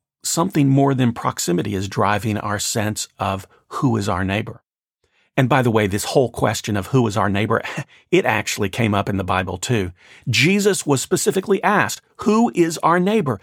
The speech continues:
And he answered by telling them a story, the story of the Good Samaritan. Now, one must realize that the people to whom Jesus told this story were Jewish, Jesus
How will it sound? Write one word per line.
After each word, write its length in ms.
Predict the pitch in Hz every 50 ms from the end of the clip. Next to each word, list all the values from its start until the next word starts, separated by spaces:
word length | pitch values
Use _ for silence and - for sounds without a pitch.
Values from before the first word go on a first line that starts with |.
| - - _ -
And 120 | 143 139
he 120 | 156 - -
answered 600 | 170 185 214 240 233 - - 185 156 143 135 127
by 180 | 139 117 127
telling 420 | 123 - - 160 180 190 190 180 151
them 160 | 139 123 120
a 60 | 127
story, 500 | - - - 226 220 175 131 110 101 95 - - - -
the 100 | - 143
story 600 | 139 - - - - - 233 247 190 143 123 127 135 -
of 120 | - 143
the 80 | 135 127
Good 180 | 113 131 120
Samaritan. 540 | - - 151 156 147 147 123 - - - 120 _ _ _ _ _ _ _ _ _ -
Now, 280 | - 120 107 101 113 - - - -
one 240 | - 156 208 262 285
must 200 | 277 - - -
realize 560 | 127 131 127 123 123 113 107 101 101 107 -
that 120 | - 131 -
the 80 | -
people 480 | - - - - 190 185 - - 175 160
to 180 | 156 - 151 123
whom 220 | 101 135 135 127
Jesus 520 | 117 120 127 131 123 107 127 123 - - - _
told 260 | - 135 139 139 139
this 100 | 139 -
story 280 | - - - 120 104 107
were 120 | 110 117
Jewish, 480 | 113 113 123 127 104 95 98 - - - _ _ _ _ _ _ _ _ _
Jesus 540 | - - - 123 110 - 117 117 - - -